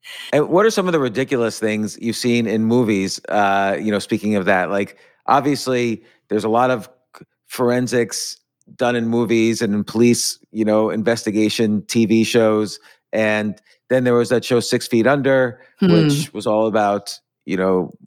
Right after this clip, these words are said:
Speaker 1: morticians.
Speaker 2: Yeah.
Speaker 1: So wh-, what, what, where,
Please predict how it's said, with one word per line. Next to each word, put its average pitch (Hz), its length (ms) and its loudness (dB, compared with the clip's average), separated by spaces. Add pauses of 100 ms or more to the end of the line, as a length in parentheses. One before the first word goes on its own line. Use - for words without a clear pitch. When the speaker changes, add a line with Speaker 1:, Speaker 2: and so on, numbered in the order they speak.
(120)
Speaker 1:
morticians. 110 800 -2 (100)
Speaker 2:
Yeah. 151 220 0
Speaker 1:
So 127 180 0
wh-, - 460 -4
what, 156 200 2
what, 185 240 0
where, 147 360 0